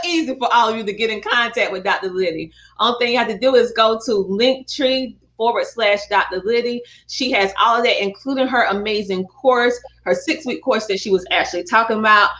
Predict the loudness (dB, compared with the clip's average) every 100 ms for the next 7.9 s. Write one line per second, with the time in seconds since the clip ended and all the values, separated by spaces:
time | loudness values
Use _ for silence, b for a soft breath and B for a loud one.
0 | B _ _ _ 2 4 4 6 6 2
1 | 2 2 4 4 2 0 0 0 0 0
2 | 0 -2 -2 -2 -4 -4 2 2 4 2
3 | 2 0 -2 -8 -6 -4 -4 -4 -6 -4
4 | 2 4 2 -2 -4 -2 -2 -2 -4 -4
5 | 0 0 0 -2 -2 -2 -4 -6 -6 -6
6 | -8 -8 -4 -2 -2 -2 -4 -6 -4 -4
7 | -4 -8 0 2 2 2 2 4 0